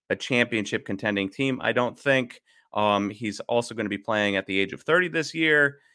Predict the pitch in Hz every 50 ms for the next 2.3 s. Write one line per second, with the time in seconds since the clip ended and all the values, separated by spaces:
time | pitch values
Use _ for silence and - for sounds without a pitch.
0 | _ _ _ _ _ _ _ _ _ _ _ _ - - - - 120 117 117 117
1 | 117 139 135 131 143 143 143 147 151 156 156 143 - 170 170 170 175 175 170 165
2 | - 190 185 175 180 -